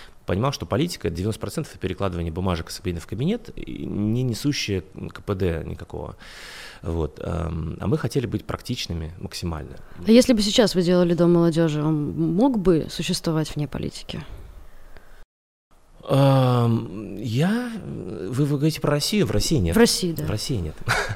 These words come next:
Speaker 1: <laughs>
Speaker 2: Какой основной месседж вашего театра, вашей труппы? Какие цели вы ставите себе?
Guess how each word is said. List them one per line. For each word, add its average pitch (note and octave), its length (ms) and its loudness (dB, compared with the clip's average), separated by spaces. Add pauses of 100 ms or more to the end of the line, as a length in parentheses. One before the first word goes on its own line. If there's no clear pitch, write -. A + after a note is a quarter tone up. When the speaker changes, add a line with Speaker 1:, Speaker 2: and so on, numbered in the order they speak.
Speaker 1:
<laughs> - 460 -20
Speaker 2:
Какой G#3 280 4
основной F#3+ 380 4
месседж F3+ 540 2
вашего D#3 460 0
театра, F3+ 460 4
вашей E3 280 -2
труппы? F3 380 8
Какие E3+ 380 6
цели D#3+ 300 0
вы D3+ 100 -4
ставите - 400 -4
себе? - 260 -2